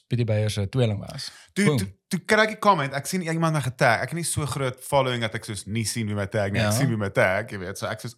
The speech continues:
Speaker 2: "Ah, iemand kan," ek wys vir my verloofde, Anneke. Ek sal net
Speaker 1: Ja.
Speaker 2: vanaf wys na, verwys na as Anneke.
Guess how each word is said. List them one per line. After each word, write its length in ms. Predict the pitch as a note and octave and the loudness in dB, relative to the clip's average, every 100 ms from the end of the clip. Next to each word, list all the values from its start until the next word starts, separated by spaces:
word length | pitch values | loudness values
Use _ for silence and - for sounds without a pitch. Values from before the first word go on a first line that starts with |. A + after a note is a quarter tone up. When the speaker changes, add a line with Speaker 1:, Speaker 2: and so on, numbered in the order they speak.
| _ | _
Speaker 2:
"Ah, 220 | G3 D#3 G#2 | 0 0 0
iemand 140 | C#3 | -4
kan," 100 | D#3 - - - | -8 -8 -20 -4
ek 120 | E3+ C3+ | -2 6
wys 300 | C#3 F3 - | 6 6 0
vir 80 | F#3 | -2
my 180 | D3 C#3 _ | -4 -6 _
verloofde, 540 | - A2+ A#2 C3 G#2 F#2 | -6 0 2 0 -2 -4
Anneke. 280 | A2+ A2 F#2 | -2 -2 -4
Ek 120 | F2 | -8
sal 120 | - A2 | -4 -2
net 80 | |
Speaker 1:
Ja. 60 | G#2 | 0
Speaker 2:
vanaf 160 | G#2+ G2 | 0 -2
wys 160 | F#2 F#2+ | -2 -2
na, 140 | G2 | -4
verwys 280 | F#2 F2+ F2 | -4 -6 -6
na 80 | F#2 | -6
as 100 | E2+ | -8
Anneke. 420 | - F#2 F#2 F2 | -8 -8 -6 -8